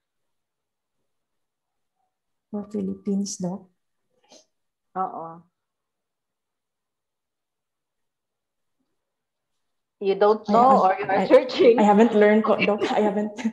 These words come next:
Speaker 1: <laughs> Sorry po, Doc.
Speaker 2: Okay,
Speaker 1: Uh,
Speaker 2: so,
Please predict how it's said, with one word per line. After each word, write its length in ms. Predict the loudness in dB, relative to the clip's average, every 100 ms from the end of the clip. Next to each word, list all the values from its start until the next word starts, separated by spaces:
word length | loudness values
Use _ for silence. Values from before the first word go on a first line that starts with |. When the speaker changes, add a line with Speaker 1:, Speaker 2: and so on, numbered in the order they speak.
| -10
Speaker 1:
<laughs> 200 | -20 -18
Sorry 240 | -10 -8 -8
po, 80 | -10
Doc. 160 | -8 -8 -8 -14 -14 -10 -8 -8 -12 -12 -4 -4 2
Speaker 2:
Okay, 320 | 4 4 0
Speaker 1:
Uh, 80 |
Speaker 2:
so, 120 | 2